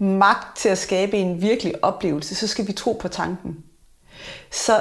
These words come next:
det er klart, hvis man går og har haft smerte i sit knæ, og så bare skulle tro på tanken om, "Nu er alt godt", den tanke ville vi ikke tro på, for den ville ligge for langt væk fra de tanker, vi til dagligt tænker om, at vi har smerte i knæet.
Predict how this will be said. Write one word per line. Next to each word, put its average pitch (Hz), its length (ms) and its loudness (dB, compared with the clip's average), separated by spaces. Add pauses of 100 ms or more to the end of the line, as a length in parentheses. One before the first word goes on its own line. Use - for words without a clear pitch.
(160)
det 220 80 4
er 214 80 0
klart, 262 300 2
hvis 220 200 0
man 214 120 0
går 262 120 4
og 262 80 6
har 202 120 4
haft - 120 -8
smerte 214 460 0
i 226 40 -2
sit 190 240 -2
knæ, 233 260 -2 (720)
og 214 100 2
så 214 140 0
bare 202 240 6
skulle - 200 -6
tro 240 140 0
på 202 140 0
tanken 196 420 0
om, 190 80 2
"Nu 226 260 2
er - 40 0
alt 202 280 4
godt", 190 320 0 (880)
den 262 240 6
tanke 254 380 2
ville 196 160 2
vi 208 80 0
ikke 233 120 -6
tro 254 180 2
på, 220 180 0
for - 100 -2
den 233 140 4
ville 214 260 0
ligge 262 240 2
for - 140 2
langt 220 580 2
væk 240 200 2
fra - 220 0
de 208 160 -2
tanker, 214 440 0
vi 196 120 -4
til - 220 -10
dagligt 208 380 2
tænker 254 320 0
om, 196 240 2 (140)
at 180 120 -2 (120)
vi 196 80 -2
har 185 80 0
smerte 190 380 0
i 208 40 -2
knæet. 190 420 -4